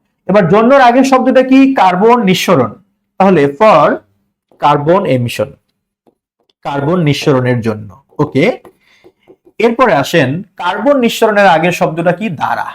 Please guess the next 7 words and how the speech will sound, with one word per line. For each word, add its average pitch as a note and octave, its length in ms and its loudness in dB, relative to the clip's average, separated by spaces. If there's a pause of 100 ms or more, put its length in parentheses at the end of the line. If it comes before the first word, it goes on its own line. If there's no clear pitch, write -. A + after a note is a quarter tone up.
(180)
দ্বারার D3 300 -4
ইংলিশ F#3+ 300 0
কি? C4+ 220 0 (180)
by। - 200 -6 (380)
ওকে, - 260 -8 (460)
দিলাম C3+ 380 -2
by। - 260 -8